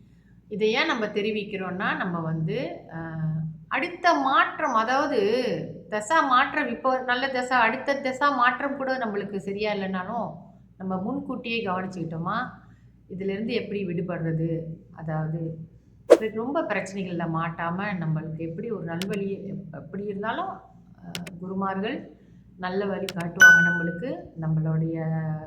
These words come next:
மன தைரியத்தை விட்டுறக்கூடாது. வழிபாடுகளும் நமக்கு நிறைய உதவி செய்யும் என்பதை மறந்து விடாதீர்கள். வாழ்க்கை என்பது ஏற்றத்தாழ்வு இருக்கத்தான் செய்யும்.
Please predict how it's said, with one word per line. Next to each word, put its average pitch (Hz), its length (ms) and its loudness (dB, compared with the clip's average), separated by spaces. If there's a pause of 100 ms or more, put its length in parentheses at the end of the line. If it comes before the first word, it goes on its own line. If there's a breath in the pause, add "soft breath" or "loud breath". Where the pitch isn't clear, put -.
(920)
மன 220 220 0
தைரியத்தை 175 500 -2
விட்டுறக்கூடாது. 160 920 -4
வழிபாடுகளும் 214 640 0
நமக்கு 170 420 -4
நிறைய 170 400 -4
உதவி 165 320 -4
செய்யும் 170 460 -4 (640)
என்பதை 170 420 -4
மறந்து 160 340 -6
விடாதீர்கள். 156 760 -4 (400 loud breath)
வாழ்க்கை 180 460 -4
என்பது 196 500 -2
ஏற்றத்தாழ்வு 165 680 -4
இருக்கத்தான் 226 540 -6
செய்யும். 170 640 -6